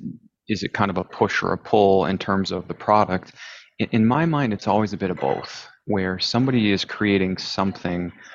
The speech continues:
Most founders have the product or the service in mind initially. They're like, "Oh my God, th-, you know, I need this," or "My people need this," and they're not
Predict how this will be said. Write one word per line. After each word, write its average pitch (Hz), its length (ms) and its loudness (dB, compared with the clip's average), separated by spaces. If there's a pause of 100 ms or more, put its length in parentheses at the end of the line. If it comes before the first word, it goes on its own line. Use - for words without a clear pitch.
(340)
Most 113 520 4
founders 110 680 0
have 95 300 -4
the - 80 -10
product 101 540 0
or 98 100 0
the 92 120 -4
service 98 680 0
in 92 220 -2
mind 98 540 2
initially. 110 580 -2
They're 104 140 -6
like, - 180 -6
"Oh 98 60 0
my 90 120 2
God, 92 380 -2
th-, 98 180 -4
you 104 80 -2
know, 90 180 0 (520)
I 104 560 2
need 113 280 0
this," 123 440 -4
or 92 460 0 (300)
"My 90 520 2 (480)
people 95 600 -2
need 95 220 -2
this," 95 260 -2
and 101 140 -2
they're 101 100 4
not 107 340 0